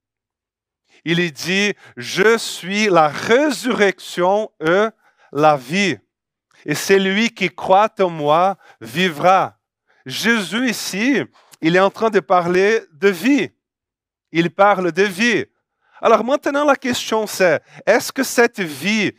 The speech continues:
que Jésus, il a à nous, à nous offrir, elle peut nous influencer déjà aujourd'hui, ici et maintenant ? Hmm ?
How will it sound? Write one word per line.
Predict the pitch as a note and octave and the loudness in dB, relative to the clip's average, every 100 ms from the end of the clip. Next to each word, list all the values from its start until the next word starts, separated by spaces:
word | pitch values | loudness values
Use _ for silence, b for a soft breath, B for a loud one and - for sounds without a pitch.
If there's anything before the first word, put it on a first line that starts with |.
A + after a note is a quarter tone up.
| b b | b b
que | - | -4
Jésus, | E3+ D3 F3+ C3+ F3 G3+ F#3 | -4 0 -2 -2 -4 -4 -2
il | D#3+ E3 | 0 2
a | F#3 F#3+ | 4 2
à | D#3+ | 0
nous, | D#3+ F3+ | -2 0
à | E3 | -2
nous | F3+ E3 | -2 -4
offrir, | F#3+ - - F#3+ C3+ - _ _ _ _ _ | -6 -6 -6 -4 -4 -6 _ _ _ _ _
elle | - F3 | 0 0
peut | - A#3 C4+ | 0 0 2
nous | A3+ D#3+ | 0 2
influencer | G#3+ C4 - A3 G#3+ G3 F3 - F#3 | 2 2 -4 -2 0 0 -2 -2 0
déjà | F3 A3 G#3+ D#3+ G#3 G3 | 0 0 0 2 2 4
aujourd'hui, | G#3 C#4 B3 F3+ G#3+ D3 F3 A3 A3+ - B | 2 0 0 -2 -2 -4 -6 -2 -2 -6 B
ici | G3+ G#3 - - B3 A3+ | -4 -4 -4 -2 -2 0
et | E3 | 0
maintenant ? | E3 F3 - D3 E3+ A3 - _ _ _ _ _ _ _ _ - | 0 -2 -2 0 2 0 -4 _ _ _ _ _ _ _ _ -8
Hmm ? | D#3+ G3 C#4 | -4 -4 -4